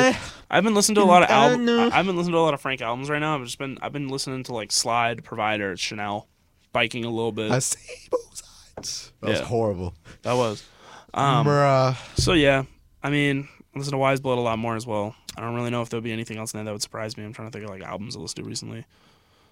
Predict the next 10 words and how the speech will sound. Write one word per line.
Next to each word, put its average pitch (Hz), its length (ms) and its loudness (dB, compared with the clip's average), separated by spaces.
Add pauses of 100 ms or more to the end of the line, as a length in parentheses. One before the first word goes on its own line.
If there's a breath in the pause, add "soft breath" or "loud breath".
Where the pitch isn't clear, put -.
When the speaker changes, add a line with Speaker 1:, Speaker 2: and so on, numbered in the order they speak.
(180 soft breath)
Speaker 1:
Hmm. 101 400 -4
Speaker 2:
Well, 160 120 4
listen, 180 200 0
I, 139 200 4
I 151 40 0
was 151 320 -2
re-listening 160 340 0
to 131 160 -2
Igor, 117 420 -4
and 110 100 -10